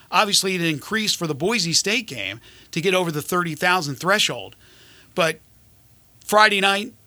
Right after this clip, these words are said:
E S P N, national T V, the whole national picture. I mean, you can't get any bigger when you really combine everything that's going into play in this particular game.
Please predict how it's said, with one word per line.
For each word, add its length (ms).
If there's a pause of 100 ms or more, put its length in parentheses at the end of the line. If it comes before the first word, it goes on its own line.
E 160
S 160
P 180
N, 240
national 440
T 240
V, 200
the 80
whole 220
national 480
picture. 460 (420)
I 60
mean, 120
you 60
can't 240
get 140
any 180
bigger 280
when 140
you 220
really 240
combine 480 (120)
everything 840
that's 220
going 360
into 400
play 560
in 180
this 160
particular 480
game. 220